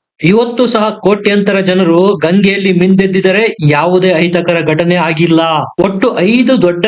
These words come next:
ಟಾರ್ಗೆಟ್ಗಳು ಈಗ ಯೋಗಿ ಮುಂದೆ ಇದೆ. ಮೌನಿ ಅಮಾವಾಸ್ಯೆನಲ್ಲಿ ಪಾಲ್ಗೊಂಡಿದ್ದ ಎಲ್ಲ ಕೋಟ್ಯಂತರ ಜನ ಗಂಗಾ ನದಿನಲ್ಲಿ ಸ್ನಾನ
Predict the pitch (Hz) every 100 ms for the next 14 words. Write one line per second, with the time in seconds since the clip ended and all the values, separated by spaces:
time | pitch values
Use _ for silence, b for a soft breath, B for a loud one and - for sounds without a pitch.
0 | 214 175 196 196 202 196 202 202 190 190
1 | 202 175 196 185 190 196 190 185 185 143
2 | - 147 180 233 226 233 190 190 208 208
3 | 196 202 190 202 196 170 196 185 185 180
4 | 175 151 185 220 214 - - 190 190 208
5 | 202 208 196 180 185 175 - - - 170
6 | 196 202 202 185 190 190 190 - 180